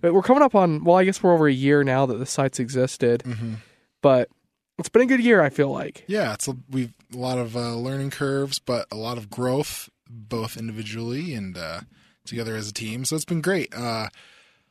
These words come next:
Speaker 2: I've been having a lot of fun, especially with the, uh, resurrection of, uh, Sports Beat After Hours.
Speaker 1: Yeah, I
Speaker 2: two point oh.
Speaker 1: I, I've been pretty happy to, uh, be back and talking with you. And, um, I think today, though,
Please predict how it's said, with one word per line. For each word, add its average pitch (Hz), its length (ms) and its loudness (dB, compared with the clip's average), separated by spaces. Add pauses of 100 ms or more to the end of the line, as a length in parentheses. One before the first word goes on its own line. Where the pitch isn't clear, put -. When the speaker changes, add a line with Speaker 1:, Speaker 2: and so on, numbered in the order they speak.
(240)
Speaker 2:
I've 185 220 2
been 170 100 0
having 147 240 0
a 143 40 2
lot 139 120 0
of 135 80 -4
fun, 139 240 0
especially 135 560 -2
with 123 240 -4
the, 120 260 -4
uh, 113 140 -6
resurrection 120 720 -4
of, 107 160 -8
uh, 98 240 -4
Sports - 320 -6
Beat 110 140 -6
After 104 280 -4
Hours. 101 540 -6 (260)
Speaker 1:
Yeah, 190 240 6
I 139 140 4 (180)
Speaker 2:
two 151 140 4
point 131 240 0
oh. 131 300 -2
Speaker 1:
I, 180 160 8
I've 214 220 6
been 247 120 2
pretty 208 240 2
happy 156 480 4
to, 143 320 4
uh, 127 220 6
be 151 160 4
back 139 380 4
and 120 200 -4 (300)
talking 143 340 2
with - 160 -6
you. 135 280 2
And, 123 200 -4 (460)
um, 156 280 8
I 160 120 4
think - 500 0 (160)
today, 165 380 6
though, 139 500 6